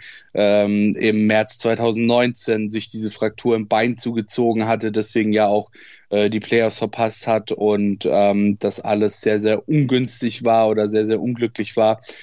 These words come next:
Ähm, deswegen natürlich jetzt umso bitterer, wenn er sich jetzt schon wieder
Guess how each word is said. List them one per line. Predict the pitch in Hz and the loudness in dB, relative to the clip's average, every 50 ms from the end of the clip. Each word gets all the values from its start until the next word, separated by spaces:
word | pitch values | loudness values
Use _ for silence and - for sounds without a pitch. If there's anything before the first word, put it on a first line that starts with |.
| - - - _ _ - | -20 -20 -20 _ _ 0
Ähm, | 110 107 107 104 107 107 107 104 101 - - | 0 2 2 2 0 -2 -4 -6 -8 -8 -6
deswegen | 107 104 - - 110 110 107 107 | -4 -4 -4 -2 -2 -2 0 0
natürlich | 107 107 104 - - 110 107 107 - | 0 -2 -2 0 -2 -2 -2 0 -2
jetzt | - 107 - - | -2 -2 -2 -2
umso | 101 110 104 104 | -2 0 -2 0
bitterer, | 104 - 107 104 107 98 104 104 101 101 104 - _ _ _ - - - | -2 -2 0 0 0 2 2 2 2 0 -2 -6 _ _ _ -20 -16 -14
wenn | 98 104 104 107 107 104 | -8 -4 -2 0 2 2
er | 104 104 | 2 0
sich | 98 101 95 - | 0 -2 -2 -2
jetzt | 117 107 107 - | -2 -2 -2 -2
schon | - - 110 107 110 | -4 -4 -4 -4 -2
wieder | 113 113 110 107 104 - | -2 0 0 0 0 -2